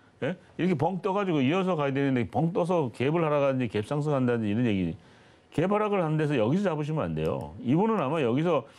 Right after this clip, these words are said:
어, 오징어 게임 얘기 나오고 막 콘텐츠 얘기 나왔는데 이거 올라갈 때 못 잡다가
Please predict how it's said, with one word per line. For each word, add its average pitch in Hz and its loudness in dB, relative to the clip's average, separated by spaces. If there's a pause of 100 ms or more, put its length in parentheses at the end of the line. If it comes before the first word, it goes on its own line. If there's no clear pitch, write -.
(400)
어, 113 4
오징어 147 0
게임 160 -2
얘기 131 2
나오고 127 0
막 110 0
콘텐츠 151 -2
얘기 127 0
나왔는데 110 0
이거 120 0
올라갈 139 0
때 135 -2
못 95 -2
잡다가 104 -2